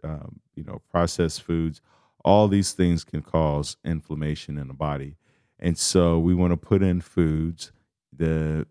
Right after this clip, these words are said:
that have E P A and D H A that reduce inflammation. And that's gonna be your, your fatty, it's gonna be your fish. That's gonna be your, your greens, your vegetables,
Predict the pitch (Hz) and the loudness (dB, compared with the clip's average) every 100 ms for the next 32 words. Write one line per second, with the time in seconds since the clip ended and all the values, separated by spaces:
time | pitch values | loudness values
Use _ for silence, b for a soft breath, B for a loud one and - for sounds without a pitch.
0 | _ 82 80 - 82 80 - 82 92 95 | _ -4 -2 0 0 -2 -4 -6 -4 -4
1 | - 90 82 82 80 80 90 98 85 78 | -2 0 2 0 -2 -2 0 2 2 -2
2 | - 71 71 82 _ _ _ _ _ - | -6 -6 -6 -10 _ _ _ _ _ -2
3 | 85 - 82 85 80 82 - 76 82 87 | 0 2 0 -2 0 -2 -2 -6 -2 0
4 | 110 107 - - _ _ 80 85 85 - | 0 0 -10 -18 _ _ -2 0 0 0
5 | 87 82 78 82 80 80 78 78 76 - | -2 0 0 0 0 0 0 -2 -4 -8
6 | _ 82 82 - 85 85 85 82 80 80 | _ -6 -4 2 2 2 0 -2 -4 -6
7 | - 85 87 82 90 87 85 90 - 120 | -6 -6 -6 -2 -2 0 -2 -2 0 0
8 | 85 - - _ _ _ _ _ _ _ | 0 -8 -14 _ _ _ _ _ _ _
9 | - 80 - 87 82 82 85 85 80 78 | -6 -6 -2 -2 -2 -2 0 0 0 -2
10 | - 80 82 76 90 107 101 76 65 - | -4 -4 -4 0 2 4 2 -2 -10 -16
11 | - _ _ - 78 76 90 104 - 73 | -16 _ _ -6 -4 2 2 2 -2 -8
12 | 50 - - | -8 -20 -20